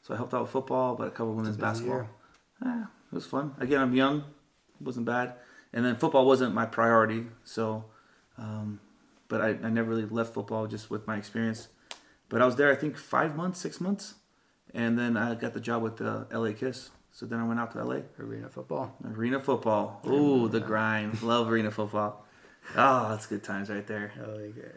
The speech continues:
Speaker 2: Utah Blaze had a team, too, back
Speaker 1: Yeah.
Speaker 2: in the day. But
Speaker 1: No, so from the L A Kiss, I went to, um,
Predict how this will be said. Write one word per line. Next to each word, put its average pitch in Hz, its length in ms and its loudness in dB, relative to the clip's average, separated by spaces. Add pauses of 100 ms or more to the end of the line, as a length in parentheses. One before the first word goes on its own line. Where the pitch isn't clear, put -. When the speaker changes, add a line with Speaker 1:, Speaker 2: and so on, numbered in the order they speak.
Speaker 2:
Utah 143 380 2
Blaze 240 260 4
had 214 160 0
a 139 40 -4
team, 135 300 -4
too, 214 260 -6
back 113 80 2
Speaker 1:
Yeah. 185 260 6
Speaker 2:
in 113 100 -10
the 110 60 -10
day. 104 200 -10
But - 160 -20 (880)
Speaker 1:
No, 117 440 0
so 117 480 2 (680)
from 113 160 -2
the 113 160 0
L 127 140 2
A 139 100 6
Kiss, 135 680 2
I 113 100 -2
went 113 420 -2
to, 117 540 0 (920)
um, 107 540 -6